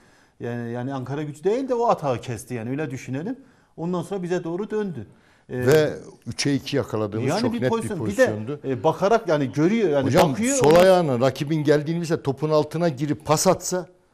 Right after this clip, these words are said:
Speaker 1: yani görüyor
Speaker 2: direkt
Speaker 1: zaten
Speaker 2: Ahmetcan
Speaker 1: bakıyor hocam.
Speaker 2: Kale'yle
Speaker 1: Fotoğraf
Speaker 2: karşı
Speaker 1: çekimde
Speaker 2: karşıya
Speaker 1: ona da
Speaker 2: kalacak.
Speaker 1: bakıyor yani.
Speaker 2: Baktı, gördü
Speaker 1: Gördü.
Speaker 2: ama hamle yapmadı.
Speaker 1: Hamle ya-,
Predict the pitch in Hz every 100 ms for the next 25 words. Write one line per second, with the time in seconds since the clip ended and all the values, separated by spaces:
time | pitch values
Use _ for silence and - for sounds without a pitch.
0 | _ 117 196 170 139 165 165 170 165 160
1 | 170 170 220 190 170 170 180 156 180 175
2 | 165 151 208 170 165 170 196 156 170 -
3 | 214 131 131 131 156 - 190 139 175 190
4 | 147 220 175 214 208 277 294 151 190 175
5 | 196 196 151 - 190 233 240 190 170